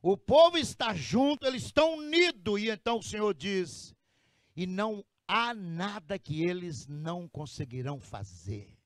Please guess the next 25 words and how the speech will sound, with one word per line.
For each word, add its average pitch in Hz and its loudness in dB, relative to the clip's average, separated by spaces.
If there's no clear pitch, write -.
Quando 170 -4
a 185 0
igreja 196 2
está - -4
unida 180 -4
e 180 -4
unificada, 180 -4
não 202 -6
tem 196 -6
nada 180 -8
que 175 -8
nos 175 -8
segura. 135 -6
Mauro 262 2
jamais 262 2
será 254 2
o 254 0
mesmo, 269 6
a 247 2
mesma 254 6
cidade 226 2
se - -4
levantar 262 0
neste 254 0
lugar. 226 4